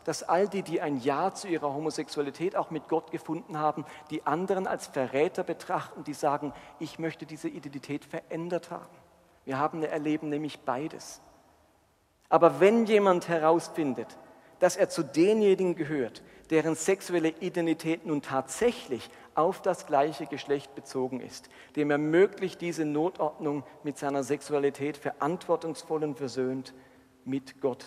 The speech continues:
zu leben. Ihr Lieben, ich bin jemand, der von der Notordnung der Scheidung Gebrauch gemacht hat. Meine Bewunderung gilt all denen, denen es gelungen ist,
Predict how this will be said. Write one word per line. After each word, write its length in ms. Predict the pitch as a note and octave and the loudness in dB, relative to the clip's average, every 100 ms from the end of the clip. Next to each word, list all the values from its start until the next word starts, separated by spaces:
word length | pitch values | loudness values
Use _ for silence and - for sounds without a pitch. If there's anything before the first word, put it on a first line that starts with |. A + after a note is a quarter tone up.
| - | -14
zu 140 | - | -8
leben. 420 | C3 A2+ A2 - - _ _ - | -6 -6 -10 -18 -20 _ _ -2
Ihr 80 | D#3 | 4
Lieben, 220 | G3 F#3 | 4 4
ich 200 | A3 - | -2 -2
bin 160 | G3 F#3+ | 2 4
jemand, 540 | F3+ F3+ E3+ - - - - - _ - | 6 6 2 0 -10 -16 -20 -20 _ -2
der 80 | D3 | 0
von 200 | D#3+ D3+ | 2 4
der 120 | C#3 | 4
Notordnung 680 | C#3+ D3+ G3 F3+ - D#3 C#3+ | 6 4 4 0 0 -4 -2
der 120 | C#3+ | -4
Scheidung 480 | - D#3 C3+ B2+ A#2 | -2 -2 -2 -2 -6
Gebrauch 420 | A#2+ A2+ G#2+ - | -6 -4 -6 -8
gemacht 380 | A2 A2 - - | -14 -14 -16 -20
hat. 100 | - _ _ _ _ _ - | -20 _ _ _ _ _ -2
Meine 320 | B2+ D3+ E3+ | 0 2 0
Bewunderung 720 | D3+ A2+ D#3+ F#3+ G3+ G3 F#3 | -2 -2 -2 0 0 0 -2
gilt 300 | E3 D#3 - | 0 -2 0
all 220 | D#3 D3 F3 | -2 -2 -2
denen, 440 | D3+ A#2+ A2+ G#2 - - - _ _ _ _ _ _ _ | -2 -2 -6 -10 -16 -20 -20 _ _ _ _ _ _ _
denen 200 | C3+ C#3+ | -4 -4
es 200 | D3 - | -4 -8
gelungen 460 | - B2+ C3+ E3 F3 | -6 -4 -2 -2 -4
ist, 320 | E3+ - - | -6 -8 -12